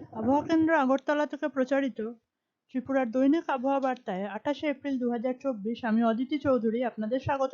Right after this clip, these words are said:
জানাচ্ছি। প্রথমেই আমরা দেখে নেব গত চব্বিশ ঘন্টার জেলা ভিত্তিক বৃষ্টিপাত। গত চব্বিশ ঘন্টায় ত্রিপুরার উত্তর জেলায় হালকা বৃষ্টিপাত এবং বাকি জেলাতে শুষ্ক আবহাওয়া পরিলক্ষিত হয়। এরপর গত চব্বিশ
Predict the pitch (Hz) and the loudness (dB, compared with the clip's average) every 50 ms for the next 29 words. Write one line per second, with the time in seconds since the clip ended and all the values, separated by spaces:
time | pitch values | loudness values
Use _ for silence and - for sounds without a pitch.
0 | 247 214 196 185 180 170 - _ _ _ _ _ _ _ _ _ _ _ _ _ | -2 -4 -4 -6 -8 -10 -12 _ _ _ _ _ _ _ _ _ _ _ _ _
1 | _ _ _ _ - 254 254 - 302 330 359 370 381 349 349 349 285 277 269 - | _ _ _ _ 0 2 6 8 8 8 10 10 8 8 8 6 6 4 4 6
2 | 311 302 294 247 247 247 233 220 208 - 240 - 269 254 254 311 311 262 - 294 | 8 8 8 8 6 4 2 0 0 0 0 0 0 0 0 0 -2 2 4 6
3 | 277 262 262 302 294 226 247 247 226 226 220 220 240 240 - - 262 - 262 294 | 6 6 6 4 2 2 2 2 2 2 2 0 -2 -4 -6 -18 -16 -12 -10 -10
4 | 277 - 311 277 220 180 170 - _ _ _ _ _ _ _ _ _ _ _ _ | -10 -10 -12 -10 -8 -8 -8 -10 _ _ _ _ _ _ _ _ _ _ _ _
5 | _ _ _ _ - 240 220 247 247 - 285 285 254 262 359 349 - - 285 254 | _ _ _ _ -8 -6 -4 -2 2 4 4 4 6 4 2 4 6 6 6 8
6 | 226 226 226 226 - - 240 - 262 254 247 233 - 247 - - 330 339 277 240 | 8 6 4 0 0 -4 -4 -2 0 0 2 0 0 -4 -2 0 0 0 2 2
7 | 277 240 214 208 208 202 220 220 226 214 - 302 285 285 - - - 233 202 185 | 2 2 2 2 0 -2 -2 -4 -2 0 0 0 0 0 -2 -4 -6 -8 -6 -6
8 | 160 160 - _ _ _ _ _ _ - 220 220 220 214 208 233 240 247 339 311 | -8 -10 -10 _ _ _ _ _ _ -4 0 2 2 4 2 2 0 0 0 0
9 | 277 285 247 233 214 214 233 233 - - 269 254 - - - 339 302 240 214 233 | 2 4 4 4 2 2 0 -2 -2 -2 -6 -6 -4 0 2 4 4 4 4 2
10 | 233 214 220 214 233 233 214 214 214 208 208 - - 226 220 262 254 294 294 220 | 2 2 2 2 0 0 0 0 -2 -4 -6 -6 -10 -8 -6 -2 -2 0 0 -2
11 | 156 160 - _ _ _ _ _ _ _ _ _ _ _ _ _ _ _ _ _ | -2 -6 -14 _ _ _ _ _ _ _ _ _ _ _ _ _ _ _ _ _
12 | _ _ - 262 277 262 - 359 330 294 277 240 214 247 247 277 262 233 233 339 | _ _ 2 4 4 6 8 6 8 6 4 2 2 0 0 0 0 0 0 -2
13 | 330 | -2